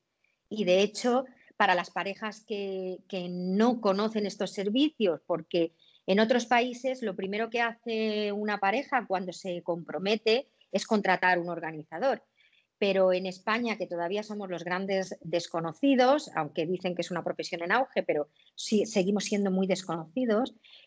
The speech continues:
pues yo como empresa que somos, com-, porque somos una S L, eh, queremos dar esa tranquilidad a los clientes que no conocen este servicio con un contrato en el cual nosotros nos comprometemos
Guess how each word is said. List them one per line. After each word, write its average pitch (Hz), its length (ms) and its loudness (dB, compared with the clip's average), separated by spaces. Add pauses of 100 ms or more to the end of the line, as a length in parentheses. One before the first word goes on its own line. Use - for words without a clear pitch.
(100)
pues 196 240 4
yo 240 180 6
como 202 240 2
empresa 240 800 0
que 196 100 -4
somos, 226 540 -2
com-, 160 320 -8
porque 156 200 -6
somos 170 400 -8
una 160 160 0
S 156 280 2
L, 190 300 2 (520)
eh, 175 440 4 (180)
queremos 220 380 2
dar 226 240 4 (100)
esa 220 300 -4
tranquilidad 196 680 -2
a 226 60 2
los 226 180 -6
clientes 214 520 -8
que 196 120 -6
no 208 160 -6
conocen 214 400 -4
este 190 180 -8
servicio 214 720 -2 (720)
con 226 180 6
un 277 120 4
contrato 285 720 -2 (320)
en 220 180 -2
el 202 160 -2
cual 254 240 2
nosotros 262 340 -6
nos 254 240 -8
comprometemos 220 800 -2